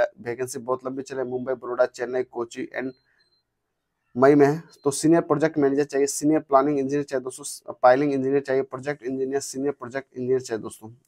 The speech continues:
All candidate have a Gulf experience candidate, while and इंडस्ट्रियल चाहिए दोस्तों। सेगुल International Office मुंबई में इसका रिक्वायरमेंट अपडेटेड है। Chennai, Kochi, बड़ौदा सर इसका रिक्वायरमेंट updated है दोस्तों, सेगुल International Office में। जो भाई इंटरेस्टेड है, जानना चाहते हैं, शॉर्टलिस्टिंग प्रोसेस करवा लें,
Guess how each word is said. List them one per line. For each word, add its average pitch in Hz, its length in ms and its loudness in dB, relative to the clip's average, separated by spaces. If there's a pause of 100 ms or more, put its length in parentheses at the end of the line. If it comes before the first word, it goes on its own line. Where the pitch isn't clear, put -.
(160)
All 143 280 2
candidate 139 280 0
have 139 140 -2
a 143 80 0
Gulf 135 220 4
experience 127 460 -8
candidate, 131 320 -4
while 131 240 6
and 131 100 0
इंडस्ट्रियल 127 440 -4
चाहिए 113 220 -2
दोस्तों। 113 300 -8
सेगुल 143 360 -2
International 139 460 -2
Office 135 260 -12
मुंबई 123 280 -4
में 131 80 -4
इसका 127 180 -8
रिक्वायरमेंट 113 420 -4
अपडेटेड 131 140 -10
है। - 380 -10 (380)
Chennai, 156 260 4
Kochi, 151 320 0
बड़ौदा 135 280 2
सर 139 180 -2
इसका 131 240 -4
रिक्वायरमेंट 127 320 -4
updated 131 180 -6
है 127 40 -10
दोस्तों, 131 200 -12
सेगुल 131 340 -4
International 127 440 -8
Office 127 240 -14
में। 135 200 -14
जो 143 160 -6
भाई 165 100 -2
इंटरेस्टेड 143 440 -6
है, 147 60 -2
जानना 131 200 -2
चाहते 131 260 -8
हैं, 127 40 -12
शॉर्टलिस्टिंग 120 540 -10
प्रोसेस 117 340 -12
करवा 123 260 2
लें, 147 160 -2